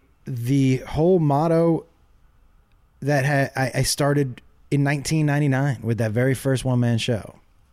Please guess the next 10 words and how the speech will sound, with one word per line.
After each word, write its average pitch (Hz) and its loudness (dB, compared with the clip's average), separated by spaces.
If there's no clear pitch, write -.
I 123 -4
would 113 -2
wake 143 0
up 160 0
every 160 2
morning 147 2
with 117 -2
those 113 0
three 143 0
kids, 127 0